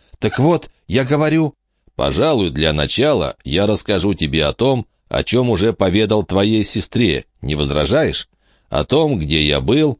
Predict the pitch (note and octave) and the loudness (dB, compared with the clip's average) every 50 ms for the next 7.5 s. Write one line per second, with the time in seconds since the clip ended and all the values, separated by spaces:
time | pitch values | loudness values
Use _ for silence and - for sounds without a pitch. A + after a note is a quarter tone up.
0 | _ _ - - - - F2+ F2+ E2+ D#2+ D2+ D2 - - F2 A#2+ D#3+ E3+ E3+ D3+ | _ _ -12 -12 -6 -2 0 0 2 2 0 -2 -2 -2 -2 0 0 0 0 0
1 | A#2 G2+ E2+ - G#2 F#2+ D2+ C#2 B1+ F2 B2 D3+ D#3 D#3 C3+ A2 F2+ D#2+ D2+ - | 0 0 0 0 -2 -2 -2 -2 -2 0 2 2 2 2 0 0 -2 -2 -2 -2
2 | D#2+ D#2 F2+ G#2 F#2 - F2+ D2+ C2 D2 D2 C#2 B1 - C2+ B1+ B1+ A1+ G1+ - | -2 -2 0 -2 0 0 0 0 0 0 0 -2 -2 -4 -6 -6 -8 -8 -10 -14
3 | _ _ _ _ _ _ _ _ _ _ _ - D#2+ F2 F#2 G2+ G#2+ G2+ - F#2+ | _ _ _ _ _ _ _ _ _ _ _ -4 0 2 2 2 2 2 0 0
4 | F#2 F2 - F2+ E2+ E2 D2 F#2 G2 G2 F#2+ - - F2 D#2 - - A2 A2+ G2+ | -2 0 0 0 0 0 2 2 2 0 0 0 -2 -4 -4 -2 -2 -2 0 0
5 | - E2 E2 D2+ E2+ E2 D2+ - - D#2+ - - - - - E2+ G2 G2 F2 E2+ | 0 0 0 2 0 0 0 -2 -2 -2 -2 -2 -4 -2 -2 0 0 0 0 0
6 | E2 D#2 D2 - - - D2+ D2 - - - D#2+ D#2+ D2+ D2+ C#2+ C2 C2+ C#2 C2+ | 0 -2 -2 -4 -4 -4 -2 -4 -2 -2 -2 0 0 0 0 0 0 -2 -2 -2
7 | - - A#2 B2+ E2+ D2 C2+ A#1+ - - | 0 0 0 0 0 -2 -4 -6 -8 -10